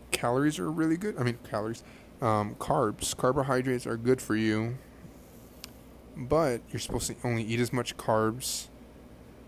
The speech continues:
versus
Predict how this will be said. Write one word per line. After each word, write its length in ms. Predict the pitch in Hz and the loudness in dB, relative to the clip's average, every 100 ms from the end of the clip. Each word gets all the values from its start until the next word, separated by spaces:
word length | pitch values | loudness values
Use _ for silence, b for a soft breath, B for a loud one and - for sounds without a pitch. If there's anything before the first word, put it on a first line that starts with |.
| - - - - - - - - - - - - | -20 -20 -20 -20 -20 -20 -20 -20 -20 -20 -14 -8
versus 960 | 110 110 104 - 110 107 104 - - | 4 4 4 2 4 4 2 0 -2